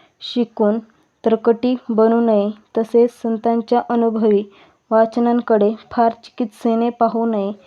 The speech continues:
संतांचे सांगणे अगदी सोप्या भाषेत असते. गंमत अशी की भगवंत आहे की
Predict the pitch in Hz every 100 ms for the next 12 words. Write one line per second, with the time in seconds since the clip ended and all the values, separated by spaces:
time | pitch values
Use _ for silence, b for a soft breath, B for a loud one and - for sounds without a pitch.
0 | b b b - 226 220 233 220 240 233
1 | 240 233 226 233 226 214 202 226 - -
2 | 220 233 233 226 214 233 226 226 - -
3 | 220 b b b b - 233 226 233 240
4 | 233 - 247 240 208 226 - 233 233 220
5 | 240 226 247 - 226 233 233 208